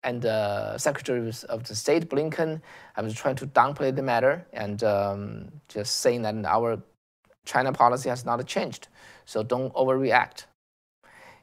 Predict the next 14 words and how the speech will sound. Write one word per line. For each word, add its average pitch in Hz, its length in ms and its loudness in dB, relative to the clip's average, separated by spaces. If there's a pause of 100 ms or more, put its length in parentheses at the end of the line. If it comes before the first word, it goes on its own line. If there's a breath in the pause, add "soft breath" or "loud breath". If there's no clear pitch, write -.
(180 loud breath)
And, 110 280 -6
um, 107 540 -2 (240)
yeah, - 200 10 (320)
so 107 440 -2 (460)
what - 220 -10
was 117 160 -6
my 131 140 2
opinion? 110 380 -6 (360)
If - 140 -12
you 104 60 -4
wanna 104 140 -2
ask, 123 380 4 (300 soft breath)
too 120 140 -8
soft, - 420 -10